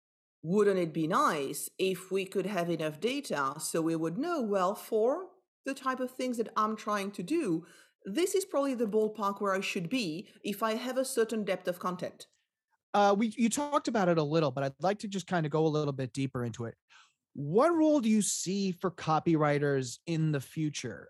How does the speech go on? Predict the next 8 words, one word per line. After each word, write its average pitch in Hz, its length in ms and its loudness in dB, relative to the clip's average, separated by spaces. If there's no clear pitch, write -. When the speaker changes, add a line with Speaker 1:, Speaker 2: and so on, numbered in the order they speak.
Speaker 2:
Uh, 143 460 0
now, 165 180 2
obviously, 208 640 4
no 180 520 6
company 175 480 0
would 156 180 0
be 156 140 0
well 156 420 0